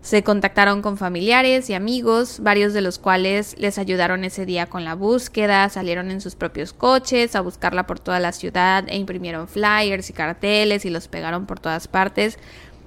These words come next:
pero de nuevo no hubo señales de ella en todo el día. Esa noche la policía comenzó a buscarla también e hicieron una invitación al público para que cualquiera que tuviera información sobre el paradero de Reina o que la hubiera visto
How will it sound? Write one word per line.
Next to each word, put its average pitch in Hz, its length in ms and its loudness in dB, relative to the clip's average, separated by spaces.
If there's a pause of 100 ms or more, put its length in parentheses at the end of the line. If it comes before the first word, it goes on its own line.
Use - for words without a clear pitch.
(280)
pero 240 380 8 (140)
de 202 160 2
nuevo 196 240 2
no 190 220 -2
hubo 185 100 -2
señales 185 500 -6
de 170 100 -8
ella 160 120 -10
en 175 140 -10
todo 151 180 -6
el 120 140 -8
día. - 200 -14 (1600)
Esa 240 240 4
noche 262 240 2
la 247 100 6
policía 208 360 2
comenzó 214 320 -2
a - 20 2
buscarla 190 460 0
también 185 580 -2 (380)
e 226 220 8
hicieron 226 380 4
una 220 140 -2
invitación 208 440 0
al 214 140 2
público 269 580 2
para 233 200 6
que 233 120 -10
cualquiera 214 480 0
que 240 100 0
tuviera 202 240 0
información 196 600 -2
sobre 202 220 -2
el 185 60 -2
paradero 180 400 0
de 185 140 -2
Reina 226 600 2
o 214 160 4
que 226 100 0
la 214 300 6
hubiera 190 320 0
visto 262 520 0